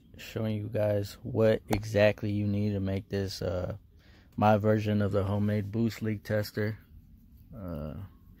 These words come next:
so right here, I'm attempting to take off the, the little clamp that it has on the rubber boot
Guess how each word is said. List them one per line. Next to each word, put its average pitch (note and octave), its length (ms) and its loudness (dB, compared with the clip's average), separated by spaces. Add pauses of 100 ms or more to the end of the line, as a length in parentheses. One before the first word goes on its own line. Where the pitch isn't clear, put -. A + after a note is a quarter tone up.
(460)
so G2 280 -2
right G2+ 200 2
here, G2+ 200 2
I'm G2+ 180 0
attempting G2+ 460 -4
to F#2+ 80 -2
take G#2 260 -4
off G2+ 220 0
the, F2+ 360 -4 (160)
the F#2+ 260 -2
little G2 280 -2
clamp G#2+ 360 -2
that G2+ 120 0
it G2+ 80 0
has G2+ 280 0
on G2+ 180 -2
the G2+ 100 -4 (1160)
rubber G#2+ 280 2
boot A2+ 320 2